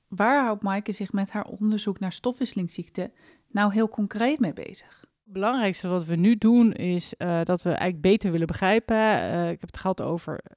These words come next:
Speaker 2: eh, complicaties waar mensen tegenaan lopen als ze eigenlijk, eigenlijk meer op, voor langere tijd daarin bloot, eh, te maken hebben gehad met, met, met die verstoorde stofwisseling. Nou,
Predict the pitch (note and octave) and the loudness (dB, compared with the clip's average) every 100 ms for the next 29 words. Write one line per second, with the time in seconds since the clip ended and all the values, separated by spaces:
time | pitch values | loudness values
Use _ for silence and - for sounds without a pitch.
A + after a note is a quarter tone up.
0 | - C#3+ D#3+ - G3+ - D#3+ E3 D#3+ A3+ | -14 -12 -10 0 0 0 -4 0 0 -2
1 | - - G#3 G#3 G#3 - G#3 G3+ G3 F#3+ | -4 -2 0 0 -2 -2 -2 -2 -2 -2
2 | F#3+ F#3 F#3 C3 F3 - - E3 E3+ D#3+ | 0 -2 -2 -4 -4 -6 -6 -6 -6 -8
3 | - _ _ D#3+ - D#3 F3 G3 - - | -14 _ _ -14 -10 -2 0 0 -2 -16
4 | - - E3+ F#3 - G2+ - F3 E3+ F#3 | -20 -14 -4 -4 -4 -16 -2 2 6 6
5 | G#3 F3 E3+ F3 F3 F#3+ F3 E3+ D3 C3 | 4 0 2 2 2 0 -2 -4 -6 -2
6 | D#3 E3 F#3 G#3+ - - F2 - - F3 | 2 2 2 -2 -6 -8 -10 -12 -8 -2
7 | D#3+ F3+ G#3 F3+ F#3 - F3 F3+ - E3+ | 2 2 2 0 0 0 0 0 0 -4
8 | E3 _ - E3+ - F3 E3+ F3+ - F3 | -6 _ -10 -10 -8 -8 -6 -6 -6 -6
9 | - F3 E3 - F3+ F#3 G3+ - G3 A#3 | -2 -2 -2 -4 -4 -2 -4 -4 -4 -4
10 | - - - - - _ - | -8 -18 -20 -20 -20 _ -12